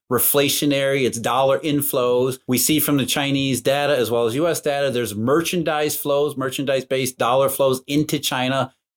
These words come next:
in a historic level in twenty twenty-one, and probably some, some form of financial inflows as well as the economy seemed to get better from the twenty twenty recession. So all that stuff in twenty twenty makes perfect sense. We've got positive merchandise dollar flows.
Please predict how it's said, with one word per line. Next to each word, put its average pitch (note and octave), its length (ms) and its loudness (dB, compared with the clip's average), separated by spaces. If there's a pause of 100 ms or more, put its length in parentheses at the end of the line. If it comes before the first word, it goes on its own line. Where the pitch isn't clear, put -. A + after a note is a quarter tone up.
(120)
in C#3+ 200 0
a B2+ 40 0
historic D3 840 0
level C#3+ 420 2
in A#2 100 0
twenty B2+ 300 -2
twenty-one, D#3 800 0
and D3 320 -4
probably F3 500 2
some, D#3 420 -2
some D3+ 360 -4
form D3 400 -2
of B2 300 -2
financial D3 560 -2
inflows C3 520 -4
as G#2+ 160 -4
well A#2+ 380 0
as A2 160 -2
the A#2 100 -2
economy A#2+ 420 -2
seemed A2 260 -4
to A2 80 -8
get G#2+ 200 -6
better A2+ 340 -2
from G#2 380 -4 (400)
the A2 100 -4
twenty A2+ 300 -2
twenty A2+ 320 -2
recession. D#3+ 800 -2 (320)
So D#3+ 140 0
all A3 260 2
that A3 140 2
stuff G3 300 0
in E3+ 120 2
twenty D#3+ 280 2
twenty A#3 460 2
makes D3+ 260 0
perfect E3 440 -2
sense. C3+ 360 -2
We've G#2+ 120 -6
got - 240 -2
positive D3 440 0
merchandise C3 520 0
dollar A#2+ 260 2
flows. A2+ 400 2